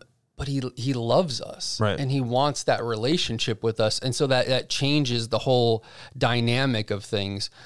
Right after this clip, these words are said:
Speaker 1: uh, at least for us. And we
Speaker 2: Right.
Speaker 1: see this, you know, I mean, when he comes into this whole idea of, he goes and suffers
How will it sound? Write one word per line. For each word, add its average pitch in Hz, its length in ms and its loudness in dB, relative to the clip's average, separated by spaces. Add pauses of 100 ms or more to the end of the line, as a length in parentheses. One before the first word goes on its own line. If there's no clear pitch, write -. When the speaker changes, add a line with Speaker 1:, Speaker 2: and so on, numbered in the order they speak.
(120)
Speaker 1:
uh, 120 220 4
at 113 160 0
least 135 280 -4
for 107 140 2
us. 110 340 2
And 120 140 -4
we 123 80 2
Speaker 2:
Right. 104 100 4
Speaker 1:
see 139 120 2
this, 117 260 -2
you 127 80 0
know, 120 140 2
I 101 40 0
mean, 117 240 0 (140)
when 127 80 -6
he 131 80 0
comes 135 300 0
into 123 160 0
this 113 180 -2
whole 131 260 4
idea 117 560 0 (520)
of, 113 500 2 (300)
he 131 120 -6
goes 131 440 0 (100)
and 117 400 -4
suffers 113 680 -2